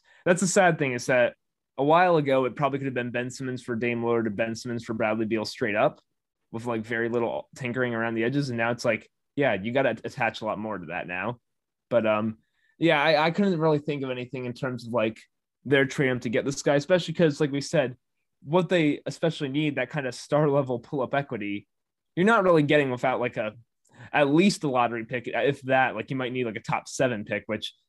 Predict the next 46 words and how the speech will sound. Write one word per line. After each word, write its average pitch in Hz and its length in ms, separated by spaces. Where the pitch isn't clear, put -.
I 127 120
don't 123 120
think 127 320
any 139 220
of 127 80
those 120 160
teams 123 200
are 107 160
super, 117 540
like, 107 240
willing 120 260
to 101 60
trade 156 340
those 98 200
picks - 500
off 107 260
the 117 60
bat. 92 400
So, 98 520
yeah, 107 440
I, 120 220
I, 156 540
if 156 140
there's 180 260
anything 165 360
that 143 60
would 127 120
be 131 80
of 120 100
a 120 40
trade, 131 240
it'd 120 120
be 117 220
number 135 280
f-, 127 120
trading 143 340
number 123 200
fifty 120 320
just 110 140
to 110 60
tinker 113 320
around 107 500
in 120 80
the 120 40
second 113 320
round, 104 420